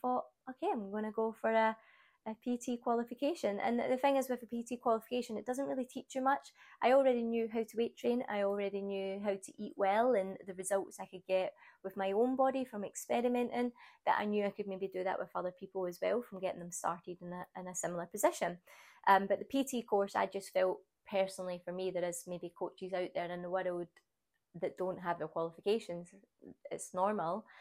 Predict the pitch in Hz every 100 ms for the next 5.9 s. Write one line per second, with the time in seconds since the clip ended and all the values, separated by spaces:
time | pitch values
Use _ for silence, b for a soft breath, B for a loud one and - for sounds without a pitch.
0 | B B 185 190 196 185 175 175 175 -
1 | 170 170 165 165 160 165 165 160 156 156
2 | 180 185 170 170 165 - 170 165 - 190
3 | 185 - 220 220 208 208 - 226 220 214
4 | - 185 180 180 175 175 - - 185 180
5 | 180 - 247 233 - 180 180 180 -